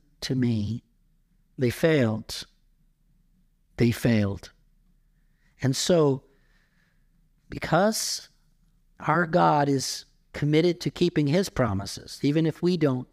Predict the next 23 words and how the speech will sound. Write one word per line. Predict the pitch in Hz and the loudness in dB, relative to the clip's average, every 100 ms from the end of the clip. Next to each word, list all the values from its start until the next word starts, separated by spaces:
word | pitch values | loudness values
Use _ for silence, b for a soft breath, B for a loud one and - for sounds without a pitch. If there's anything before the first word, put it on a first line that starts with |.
| - | -6
keep | - 135 | -2 0
our | 135 131 | 2 2
promise | - 135 123 117 - | 2 2 0 -2 -6
to | |
God, | 127 139 135 110 110 135 _ _ _ _ _ _ _ _ _ _ _ | -2 0 0 -2 -6 -10 _ _ _ _ _ _ _ _ _ _ _
within | 139 - - 185 247 | -4 -2 0 0 2
the | 262 | 2
law, | 247 233 208 143 - | 2 2 2 0 -2
embedded | 143 127 165 226 240 | -4 0 2 2 0
within | 240 - 226 | -4 -2 0
the | 196 | 0
law, | 170 175 180 151 120 127 - _ _ _ _ - | 0 0 2 2 0 -4 -12 _ _ _ _ 0
are | 151 | 2
the | 151 | 2
principles | - - 247 - 226 196 170 156 | 0 0 0 0 -2 0 0 -2
for | - 180 165 160 | -6 -2 2 2
a | 143 | 0
great | 135 175 247 | 0 0 0
king | - 196 185 | -2 -2 0
and | 160 | 0
a | |
great | 139 147 143 | 2 0 0
prophet. | 143 113 - - | 0 -2 -4 -18